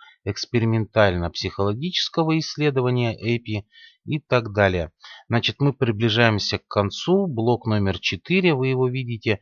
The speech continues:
И, соответственно, здесь наши программисты так решили это реализовать, и, в общем-то, мы не возражали. Очень удобно получается. Мы можем здесь указать какие-то основные значения, выявленные нами,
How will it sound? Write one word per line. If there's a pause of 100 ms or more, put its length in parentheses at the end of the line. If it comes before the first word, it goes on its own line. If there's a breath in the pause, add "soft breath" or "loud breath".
(260 loud breath)
И,
соответственно,
здесь (340 soft breath)
наши
программисты
так
решили
это
реализовать,
и,
в
общем-то,
мы
не
возражали.
Очень
удобно
получается. (420 loud breath)
Мы
можем
здесь
указать (260 loud breath)
какие-то
основные (1500)
значения, (220)
выявленные
нами,